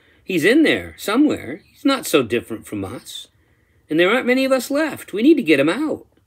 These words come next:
"Yes, of course you're right," interjected Joe. "Doctor Grindle has to be saved somehow." "So how do you kill the parasite without killing its host?" asked Kaylee.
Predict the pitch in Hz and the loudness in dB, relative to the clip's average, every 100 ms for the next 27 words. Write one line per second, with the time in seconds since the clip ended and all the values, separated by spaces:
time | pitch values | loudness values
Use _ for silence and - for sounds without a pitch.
0 | _ _ _ _ _ _ _ _ _ 131 | _ _ _ _ _ _ _ _ _ 0
1 | 131 117 120 107 _ _ _ - 151 127 | 0 0 -8 -14 _ _ _ -8 -6 -4
2 | - 95 120 104 95 117 _ _ _ 95 | -6 -2 0 0 -2 -8 _ _ _ -18
3 | - 92 87 - 82 80 80 82 101 _ | -16 -12 -12 -12 -16 -14 -16 -18 -20 _
4 | _ _ _ _ 107 113 - 110 113 117 | _ _ _ _ -10 -10 -8 -4 -2 0
5 | 117 110 - 110 113 123 - 107 104 - | -2 -6 -6 -2 -2 -2 -6 -6 -6 -4
6 | 104 95 95 101 - - _ 95 90 80 | -4 -4 -6 -10 -18 -20 _ -14 -14 -14
7 | 80 87 107 _ _ _ _ _ _ _ | -16 -18 -20 _ _ _ _ _ _ _
8 | _ _ _ _ - 135 143 185 170 - | _ _ _ _ -6 -4 0 0 0 0
9 | 180 135 113 214 185 - 110 - 117 123 | -2 0 -2 -2 -2 -4 -8 -6 -6 -6
10 | - 151 135 113 - 160 110 - - - | -4 -4 -4 -6 -6 -4 -4 -6 -18 -20
11 | 101 92 - - 95 85 85 | -16 -16 -18 -18 -16 -16 -20